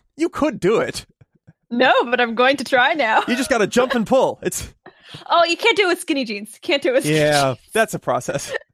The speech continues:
Speaker 2: That would, that, you'd fall over. <laughs>
Speaker 1: I mean, it's, it's a dangerous game. Absolutely. Like, you have to
Speaker 2: Sure.
Speaker 1: want this two leg at a time thing.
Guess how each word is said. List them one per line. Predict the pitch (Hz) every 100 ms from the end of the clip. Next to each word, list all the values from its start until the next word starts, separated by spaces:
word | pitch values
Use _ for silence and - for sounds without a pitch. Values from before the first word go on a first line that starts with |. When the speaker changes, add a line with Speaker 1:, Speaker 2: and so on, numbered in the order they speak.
| _ 453
Speaker 2:
That | 466 370
would, | 339 277 -
that, | 294 277
you'd | 294 247
fall | 233 208
over. | - 254 - _ _ _ -
<laughs> | - _ - - _ - _ - _ _ - _ - _ _ - - 233
Speaker 1:
I | 269
mean, | 330
it's, | 294 269
it's | 233 254
a |
dangerous | 214 208 233 233 -
game. | 254 156 113 104
Absolutely. | 226 - 214 262 - 78 - -
Like, | 180 165 -
you | 180 240
have | 277 262
to | 214
Speaker 2:
Sure. | 147
Speaker 1:
want | 196 196 156
this | 156 -
two | 214
leg | 190 175
at | 143
a |
time | 175 165 151
thing. | 123